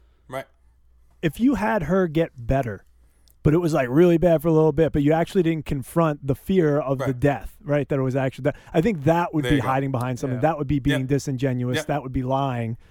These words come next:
Speaker 2: Am I correct, Daniel? That's what you're kinda saying there? That
Speaker 3: Yeah.
Speaker 2: that would be the lie?
Speaker 3: All right, so
Speaker 2: Gotcha.
Speaker 3: I think we're, I think we're all
Speaker 2: Yeah.
Speaker 3: on the same
Speaker 2: No, I,
Speaker 3: page here.
Speaker 2: I
Speaker 3: And I, I think that came across. Well, I don't know, Nate. What do you, is, is that how you were operating in this? What do you, what are your thoughts on that?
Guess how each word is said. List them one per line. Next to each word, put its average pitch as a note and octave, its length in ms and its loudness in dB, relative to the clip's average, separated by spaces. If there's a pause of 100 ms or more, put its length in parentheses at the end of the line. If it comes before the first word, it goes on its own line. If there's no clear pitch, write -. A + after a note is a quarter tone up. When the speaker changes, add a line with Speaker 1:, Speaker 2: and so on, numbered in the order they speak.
(340)
Speaker 2:
Am D3 100 2
I E3+ 160 4
correct, E3+ 360 0
Daniel? E3+ 200 0
That's D3+ 220 -2
what D3+ 80 -2
you're D3 100 -2
kinda D3 240 -4
saying D#3 320 -6
there? D#3 220 -4 (720)
That C3 80 0
Speaker 3:
Yeah. A#2 60 -4
Speaker 2:
that C#3 180 0
would C#3+ 100 0
be D3+ 140 2
the D3 100 -2
lie? C#3+ 380 -2 (1300)
Speaker 3:
All G#3+ 80 -6
right, F#3 100 -8
so G3 80 -8
Speaker 2:
Gotcha. - 20 -
Speaker 3:
I - 20 -6
think G3+ 180 -12
we're, F3 180 -6
I D#3+ 120 -10
think - 160 -12
we're E3 100 -6
all D#3 100 -4
Speaker 2:
Yeah. G3+ 60 0
Speaker 3:
on A3+ 60 -2
the - 40 -12
same C#3 160 -8
Speaker 2:
No, E3+ 140 4
I, D3+ 140 4
Speaker 3:
page D#3+ 80 -4
here. D3 100 -6
Speaker 2:
I D3+ 60 2
Speaker 3:
And E3+ 100 0
I, B2+ 100 -12 (220)
I D3+ 60 -14
think E3 160 -12
that D3+ 120 -10
came C#3+ 220 -12
across. C3+ 500 -12 (200)
Well, G#3+ 100 -10
I - 20 -8
don't - 80 -8
know, C3+ 220 -12 (100)
Nate. D#3 280 -12
What D3 100 -12
do D#3+ 60 -10
you, D3+ 140 -14 (140)
is, C3 380 -16
is C3+ 100 -18
that C#3 200 -14
how C#3 180 -12
you C#3 160 -10
were C#3 100 -10
operating C3 520 -10
in B2+ 80 -12
this? D#3 300 -16 (100)
What C#3 160 -16
do F3 40 -16
you, C#3+ 180 -16
what D3 140 -14
are C3+ 40 -12
your C3 120 -12
thoughts C3+ 300 -14
on B2+ 140 -14
that? B2+ 220 -16